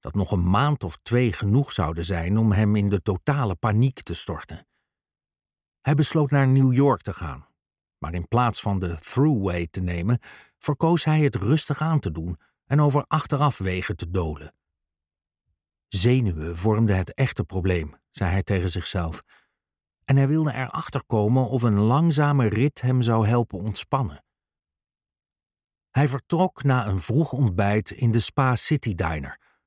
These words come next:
en rond tienen was hij ergens midden in Dutchess County. Tot dat moment was hij het grootste deel van de tijd verdwaald geweest,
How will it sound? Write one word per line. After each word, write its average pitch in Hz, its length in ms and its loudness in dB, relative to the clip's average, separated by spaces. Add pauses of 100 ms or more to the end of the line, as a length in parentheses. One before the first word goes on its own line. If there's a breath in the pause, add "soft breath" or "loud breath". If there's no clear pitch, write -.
(160)
en - 160 -2
rond 95 300 -2
tienen 156 340 4
was 117 160 2
hij 110 160 -2
ergens 104 300 0
midden 117 420 2
in 107 240 0
Dutchess 98 420 -2
County. 82 420 -6 (1300)
Tot - 340 0
dat 151 260 0
moment 139 480 4
was 127 220 0
hij 123 160 2
het 104 120 0
grootste 117 600 0
deel 113 240 4
van 107 140 0
de 101 140 -2
tijd 90 300 -2
verdwaald 110 500 0
geweest, - 480 -12